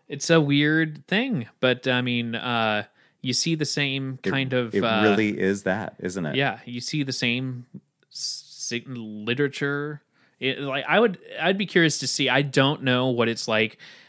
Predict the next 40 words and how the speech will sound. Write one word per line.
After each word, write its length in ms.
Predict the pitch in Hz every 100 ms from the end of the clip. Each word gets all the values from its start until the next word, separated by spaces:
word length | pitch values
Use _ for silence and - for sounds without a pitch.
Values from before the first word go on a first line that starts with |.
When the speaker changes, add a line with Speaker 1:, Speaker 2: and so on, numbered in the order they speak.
| _ - -
Speaker 1:
if 280 | - 127
a 80 | 123
girl, 580 | 107 120 123 123 123 120 - _ _ _
'cause 200 | - 127
I'm 240 | - 123 123
not, 260 | 120 113 -
obviously 400 | 110 113 - 107
I'm 80 | 101
not 200 | 98 95
gay, 260 | 95 92
I'm 100 | 95
not 140 | 95 95
on 160 | 101
Grindr, 460 | 101 98 98 92 92 - - -
but 140 | 156
I 120 | 156
would, 200 | 185 160 135
I'd 100 | 165
Speaker 2:
Prove 100 | 160
Speaker 1:
be, 80 |
Speaker 2:
it. 260 | 78 73 -
Speaker 1:
I'd 180 | 139 151
be 80 | 151
curi-, 260 | - 143 - -
well, 360 | 104 98 95 90 -
<laughs> 20 |
Speaker 2:
<laughs> 80 | - - - - - - - -
Speaker 1:
Patreon. 640 | 165 160 151 147 160 120 -
All 80 | - -
right. 840 | 135 104 - - - - - - - _
Um, 380 | 160 165 156 135 - - - _ _ - 107 -
I'd 180 | 165
be 60 | 180
curious 340 | - 170 160 -
to 260 | 143 131 - _ -
see 520 | - - 131 123 123
what 380 | 120 127 123 - -
a 60 |
girl's 520 | 117 120 123 120 117
perspective 840 | - - 123 - - 107 - 101